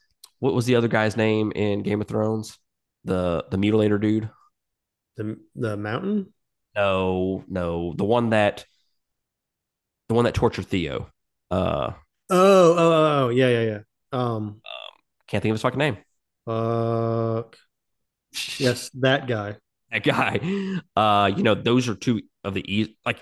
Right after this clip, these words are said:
Speaker 1: easily the two of the best villains of all time.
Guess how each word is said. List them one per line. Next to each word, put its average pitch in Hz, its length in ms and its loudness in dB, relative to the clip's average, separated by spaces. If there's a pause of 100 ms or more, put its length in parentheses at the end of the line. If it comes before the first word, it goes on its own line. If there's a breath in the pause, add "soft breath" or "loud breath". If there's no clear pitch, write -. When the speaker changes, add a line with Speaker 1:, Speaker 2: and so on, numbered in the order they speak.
Speaker 1:
easily 143 380 2
the 98 120 -4
two 120 180 4
of 107 60 6
the 101 80 -2
best 98 360 0 (460)
villains 98 800 0
of 95 120 0
all 85 200 2
time. 87 400 0